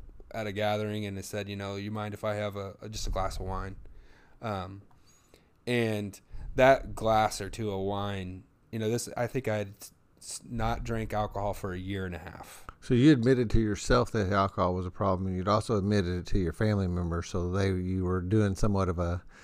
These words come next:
Speaker 2: it wasn't quite cool to be drinking openly in front of 'em, but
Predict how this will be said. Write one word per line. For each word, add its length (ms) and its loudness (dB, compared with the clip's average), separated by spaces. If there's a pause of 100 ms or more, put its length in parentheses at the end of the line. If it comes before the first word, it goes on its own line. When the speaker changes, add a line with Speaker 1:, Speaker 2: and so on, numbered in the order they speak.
(340)
Speaker 2:
it 80 -12
wasn't 240 4
quite 260 4
cool 240 6
to 60 2
be 120 4
drinking 360 4
openly 380 2
in 100 -2
front 200 2
of 140 2
'em, 140 -2
but 240 0